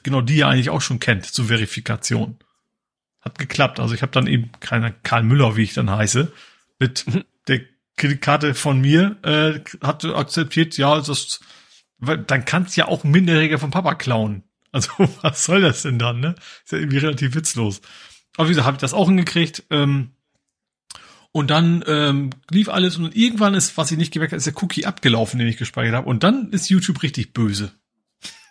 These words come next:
Speaker 1: <laughs> Das, dann bin ich auf, ich, ich hab was völlig anderes, hab gar nicht drauf geachtet, bin hier am Surfen gewesen und schnell dann irgendwann so, „Wir haben auffällige Bewegungen von Ihrem Computer kennengelernt. Du wirst jetzt YouTube nicht mehr aufrufen können.“ <laughs>
Speaker 2: Oh.
Speaker 1: Also, ups.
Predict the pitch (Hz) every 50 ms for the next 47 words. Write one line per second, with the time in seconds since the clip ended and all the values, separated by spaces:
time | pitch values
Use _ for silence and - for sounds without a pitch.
0 | _ _ - - 170 - - - - _ - 165 135 - - 185 165 139 160 180
1 | 185 147 180 - 113 147 - - 139 - - 143 120 - - 170 160 - - 156
2 | 147 - - 180 180 160 131 - - 190 202 202 185 - - 156 156 - 151 131
3 | - 127 110 - - 170 160 - - 147 147 139 123 131 151 135 117 104 - -
4 | 160 165 - - 160 143 139 131 135 127 131 131 120 113 - - 139 139 139 143
5 | 143 131 123 120 120 113 - - - - _ _ _ _ _ _ _ _ - 156
6 | 147 190 208 220 220 - - - 214 220 - - - 208 196 180 185 165 180 180
7 | 175 165 151 151 156 180 180 170 180 160 - 180 175 170 165 156 165 139 - 196
8 | 170 139 - - 131 123 123 120 123 123 123 - 139 135 156 160 - - 151 143
9 | 139 - - 165 143 - 180 165 160 143 - 180 165 160 156 - - 123 107 117
10 | 104 - 107 107 98 90 - _ _ _ _ _ _ - - - - - - -
11 | - - 160 - - - - 143 - - _ _ - - - - - 165 156 180
12 | 220 220 190 - 117 101 92 90 208 101 - 285 302 294 - - - - -